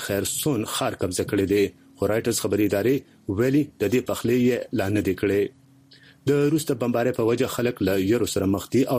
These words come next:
نن د سه شنبې په ورځ په کایف کې یوه ودانۍ باندې حمله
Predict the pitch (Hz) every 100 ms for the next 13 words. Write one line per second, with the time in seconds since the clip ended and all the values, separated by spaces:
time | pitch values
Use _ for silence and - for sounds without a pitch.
0 | 117 131 135 - - 117 123 156 190 127
1 | 135 135 113 120 120 - - 104 104 110
2 | 123 127 - - 95 95 - _ - 104
3 | 101 95 92 107 123 120 120 123 110 -
4 | 101 110 143